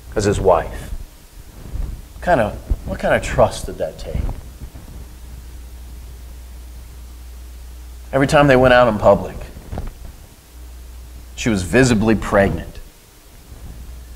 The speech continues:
People start doing the math. Only been married a week. What's going on here? The whispering. How much do you think they were treated as outcasts in, in their own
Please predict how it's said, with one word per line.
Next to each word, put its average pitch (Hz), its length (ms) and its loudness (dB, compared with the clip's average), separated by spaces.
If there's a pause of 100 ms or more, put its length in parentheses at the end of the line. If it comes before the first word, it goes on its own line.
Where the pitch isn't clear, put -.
(600)
People 117 200 0
start 117 240 6
doing 127 240 6
the 123 60 6
math. 87 580 2 (720)
Only 131 220 6
been 135 140 8
married 147 260 8
a 113 80 8
week. 131 400 4 (1600)
What's - 120 -10
going 139 300 4
on 143 240 6
here? - 260 -2 (1900)
The 117 100 -2
whispering. 120 680 4 (1500)
How 151 200 6
much 147 300 4
do 135 80 6
you 135 80 8
think 139 180 4
they 143 100 4
were 117 100 0
treated 131 360 2
as 113 140 -2
outcasts 110 680 2
in, 120 180 0
in 117 140 -4
their 107 180 -2
own 127 500 4